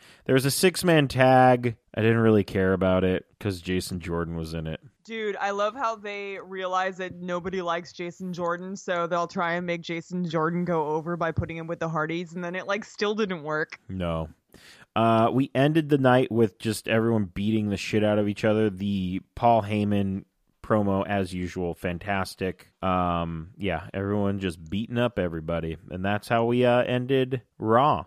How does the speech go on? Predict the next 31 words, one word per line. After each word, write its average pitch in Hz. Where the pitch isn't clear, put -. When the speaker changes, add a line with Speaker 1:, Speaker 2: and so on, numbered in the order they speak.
Speaker 1:
And 107
now 113
we 139
move 104
on 101
to 110
Marianne's 110
favorite 92
show 104
of 95
the 98
universe, 98
SmackDown 120
Live. 98
Speaker 2:
Oh, 185
yeah. 151
Speaker 1:
Jinder 208
is 170
a 143
hindering, 110
and 135
it's 143
Independence 196
Day 135
in 139
India. 123
And, 104
uh, 104
Speaker 2:
He's 95
not 262
hindering. 190